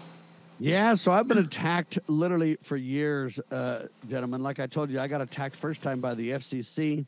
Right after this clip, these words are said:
the I R S, and the U S D A, all three at once. And I know that sounds insane, but let me give you the, the little teeny backstory to that. When I first got on the radio,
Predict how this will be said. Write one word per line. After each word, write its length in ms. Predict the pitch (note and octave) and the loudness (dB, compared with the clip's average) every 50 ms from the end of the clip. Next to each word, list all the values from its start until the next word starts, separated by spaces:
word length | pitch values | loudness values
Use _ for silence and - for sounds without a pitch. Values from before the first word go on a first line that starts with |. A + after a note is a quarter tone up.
| _ _ _ _ _ - | _ _ _ _ _ -6
the 120 | - B2+ | -4 -2
I 180 | C3+ C3+ C3+ C3 | -2 0 0 0
R 100 | B2+ C3+ | 0 0
S, 300 | D3 D3+ C3+ - - - - - | -2 -2 -4 -6 -10 -14 -14 -12
and 120 | - A#2+ A#2 | -10 -6 -6
the 60 | A#2 | -4
U 220 | A2+ B2 C#3 C#3+ | -2 0 0 0
S 120 | C3+ B2 - | 0 -2 -4
D 220 | - A#2+ C3+ C#3+ | -4 -2 -2 0
A, 140 | C#3+ C#3 C3+ | 0 0 0
all 140 | A#2+ B2 C3 | 0 -2 -2
three 240 | - - D#3 C#3 C3 | -4 -4 -2 -2 -2
at 120 | A2+ - | -2 -2
once. 320 | - B2 C#3 C3+ B2 - | -4 -2 -2 -2 -4 -4
And 80 | - A#2+ | -4 -4
I 40 | B2 | -2
know 140 | C3+ D3+ E3 | -2 0 0
that 160 | F3+ E3 - | 0 -2 -2
sounds 320 | - E3 D#3 D#3+ D#3 C3+ | -4 -2 -2 -2 -2 -2
insane, 600 | C3+ C3 B2 A#2 - - D#3+ D3+ C#3 A#2+ A2+ A2 - - - - - - - | -2 -4 -4 -6 -6 -4 -4 -4 -4 -4 -6 -8 -10 -14 -20 -20 -20 -16 -8
but 100 | - C3 | -8 -4
let 140 | D3 F3 G#3 | -2 -2 -2
me 60 | B3 | -2
give 160 | A#3+ C4 A3+ F#3+ | -2 -2 0 0
you 80 | F3 | 0
the, 220 | D3+ D3 C#3+ C#3+ - - C3 | 2 0 -2 -2 -4 -8 -6
the 140 | B2 C#3 C3+ | -4 -2 0
little 260 | C3+ D#3 F3 F3+ D#3 | 0 0 0 0 -2
teeny 280 | C3+ - E3 D#3+ D3+ C#3 | -2 -2 0 0 0 0
backstory 640 | A2+ B2 A#2 B2+ C3 - - - A#2+ G2+ G2+ F#2+ | -2 -4 -8 -8 -8 -8 -8 -6 -6 -4 -4 -6
to 80 | F#2 F#2 | -6 -6
that. 220 | F2 E2+ D2 - - | -8 -8 -10 -12 -10
When 100 | - A#2+ | -6 -4
I 80 | F3 A#3 | -4 -4
first 300 | - - - F3+ - - | -2 -2 -4 -4 -2 -2
got 160 | F3+ F3 E3+ | -2 0 0
on 80 | D#3+ D3+ | 0 0
the 80 | C#3+ | 0
radio, 540 | C#3 C#3 D3 D#3 D3 C3+ B2 A2 G2 F#2+ F#2 | 0 0 0 0 0 0 0 0 -2 -4 -6